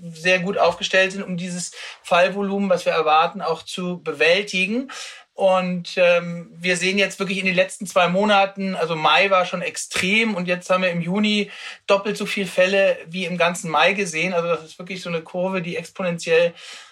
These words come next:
nach oben geht. Ähm, und, ähm,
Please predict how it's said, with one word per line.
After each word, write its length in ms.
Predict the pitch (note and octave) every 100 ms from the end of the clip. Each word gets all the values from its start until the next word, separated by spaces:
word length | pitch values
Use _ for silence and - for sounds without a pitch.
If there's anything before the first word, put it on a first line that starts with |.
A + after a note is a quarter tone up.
| _
nach 320 | - D#3+ - -
oben 360 | G3 G#3 A3+
geht. 600 | F#3+ G#3 G3+ G3 - - -
Ähm, 420 | F3 F3+ F3+ F3 - - - _ _ _ - - - _
und, 400 | F3 F3+ F3 -
ähm, 420 | E3 D#3 D#3 D#3+